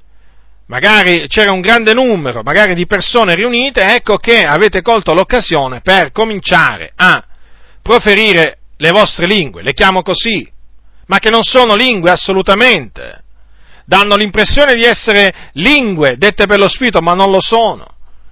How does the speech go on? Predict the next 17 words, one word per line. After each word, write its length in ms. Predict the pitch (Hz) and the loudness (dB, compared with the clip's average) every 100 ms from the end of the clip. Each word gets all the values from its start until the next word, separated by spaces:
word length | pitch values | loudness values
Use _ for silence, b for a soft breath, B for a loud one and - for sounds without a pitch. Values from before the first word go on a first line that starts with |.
| - - - - - | -20 -20 -20 -20 -16
Perché? 540 | - 170 - 208 240 - - - - - - | -4 -4 0 0 0 -6 -20 -20 -20 -20 -12
Perché 520 | - 170 - 202 226 - | -2 -2 2 2 2 -2
non 220 | 165 185 | -4 -4
sono, 440 | - 202 226 208 185 - - - - - - - - | 0 2 2 0 -2 -14 -20 -20 -20 -20 -20 -20 -10
non 180 | 151 180 | -4 0
avendo 260 | 214 220 | 2 2
ricevuto 480 | 196 190 208 240 233 | 0 2 0 0 0
il 60 | 175 | 0
battesimo 460 | 180 247 196 214 | 0 0 -2 0
con 120 | 196 208 | 0 0
lo 80 | |
Spirito 300 | 196 214 220 233 | 0 0 0 2
Santo, 420 | 226 202 196 208 | 2 0 0 -4
quelle 240 | 208 220 | 0 0
sono 180 | - 202 | 0 -2
lingue 220 | 208 226 | 0 -2
fasulle. 580 | 202 190 226 240 147 80 | 0 0 0 -2 -4 -8